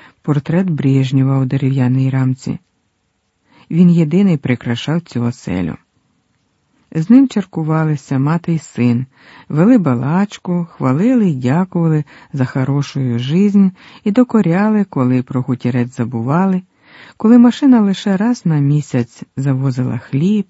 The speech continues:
сіль, сірники й горілку. коли закінчувалися усі запаси, і хутірець губив зв'язок із світом. «Садись, дівка, я тя угощать буду».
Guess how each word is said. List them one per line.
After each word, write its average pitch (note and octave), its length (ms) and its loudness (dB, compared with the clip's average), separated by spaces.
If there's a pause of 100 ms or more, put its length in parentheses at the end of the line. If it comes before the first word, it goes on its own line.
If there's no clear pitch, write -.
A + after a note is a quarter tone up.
сіль, G3+ 520 -2 (320)
сірники C#3 640 0
й G3 80 2
горілку. D#3+ 720 0 (480)
коли F3+ 260 4
закінчувалися C#3+ 920 -2
усі B2 280 -4
запаси, F#3 680 -2 (300)
і E3 100 -4
хутірець C3+ 680 -2
губив F#3 420 0
зв'язок B2 520 -2 (180)
із - 140 -6
світом. G#2 580 -8 (1200)
«Садись, A#2+ 640 -4
дівка, D3 520 -4 (520)
я B2+ 240 0
тя D3 340 -2
угощать D3+ 720 -2
буду». A#2 420 -4